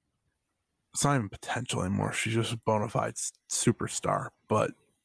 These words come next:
she, she could be world champion tomorrow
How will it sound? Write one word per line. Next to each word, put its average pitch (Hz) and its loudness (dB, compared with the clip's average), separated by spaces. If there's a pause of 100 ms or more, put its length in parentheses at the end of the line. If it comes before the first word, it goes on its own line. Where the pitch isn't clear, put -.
(1200)
she, 165 8 (1300)
she 180 6
could 175 4
be 160 8
world 120 6
champion - -2
tomorrow - -2